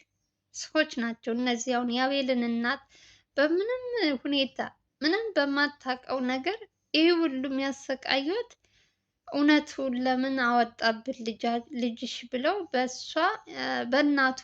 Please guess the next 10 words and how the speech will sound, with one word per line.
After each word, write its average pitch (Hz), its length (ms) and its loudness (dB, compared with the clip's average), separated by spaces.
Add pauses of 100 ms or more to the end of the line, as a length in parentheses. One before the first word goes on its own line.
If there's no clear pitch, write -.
መጥተው 254 540 -4
እናቱን 254 560 0
ማንገላታት 233 840 -4 (540)
ምን 320 160 4
ይሉታል? 240 520 0 (120)
ወንድ 349 420 4
ከሆነ 294 520 0
ከፊት 269 380 -4
ለፊት 254 440 -6
ወጥቶ 240 280 -4